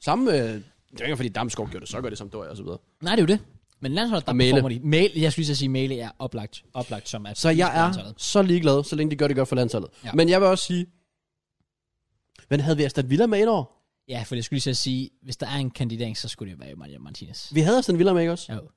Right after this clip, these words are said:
Speaker 1: Oh, shit. Så, nej, sorry. Åh.
Speaker 2: Ja, og det er faktisk irriterende, fordi jeg gik også med Kasper før, så,
Speaker 1: Åh,
Speaker 2: så jeg
Speaker 1: jeg
Speaker 2: scrollede netop lige ned til, men jeg var sådan lidt, "Oh shit, Aston
Speaker 1: Jeg
Speaker 2: Villa."
Speaker 1: glemte, Aston Villa var med.
Speaker 2: Jeg glemte bare, at Martinez spillede i Aston Villa.
Speaker 1: Det gør jeg ikke.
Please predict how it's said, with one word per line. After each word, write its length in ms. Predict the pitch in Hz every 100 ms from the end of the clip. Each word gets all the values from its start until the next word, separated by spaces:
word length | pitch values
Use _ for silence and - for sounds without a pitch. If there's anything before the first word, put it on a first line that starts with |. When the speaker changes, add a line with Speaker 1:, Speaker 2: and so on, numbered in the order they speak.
| _ - - _
Speaker 1:
Oh, 180 | 117 110
shit. 460 | - 120 120 110 - _ _ - - - - - 156
Så, 200 | - 147
nej, 240 | 143 131 -
sorry. 280 | 120 110 113 _
Åh. 1000 | 123 131 127 131 139 143 147 147 151 151
Speaker 2:
Ja, 80 | 143
og 60 | -
det 60 |
er 40 | 135
faktisk 200 | 147 139
irriterende, 200 | 151 135
fordi 220 | 135 139
jeg 100 | 143
gik 120 | 160
også 140 | 151 -
med 60 |
Kasper 220 | 139 151
før, 160 | 127 139
så, 100 | 135
Speaker 1:
Åh, 40 | 165
Speaker 2:
så 260 | 180 180
jeg 240 | 175 165 156
Speaker 1:
jeg 80 | 151
Speaker 2:
scrollede 360 | 147 196 190 190
netop 180 | 202
lige 100 | 196
ned 140 | 202 190
til, 80 | 185
men 20 |
jeg 60 |
var 60 | 175
sådan 180 | 156 175
lidt, 80 | -
"Oh 140 | 147 127
shit, 160 | -
Aston 180 | 117 -
Speaker 1:
Jeg 80 | 147
Speaker 2:
Villa." 140 | 117
Speaker 1:
glemte, 240 | 147 151 165
Aston 220 | 139 139
Villa 140 | 143
var 80 | 156
med. 240 | 131 143 170 - _ _ _ _ _ _ _ _ _ - - - -
Speaker 2:
Jeg 120 | 147
glemte 180 | 165 147
bare, 240 | 123 110
at 80 | 98
Martinez 340 | 104 - 110
spillede 280 | - 101 107
i 40 | 95
Aston 200 | - 92
Villa. 160 | 85
Speaker 1:
Det 120 | 139 151
gør 120 | 123
jeg 160 | 92 60
ikke. 300 | - -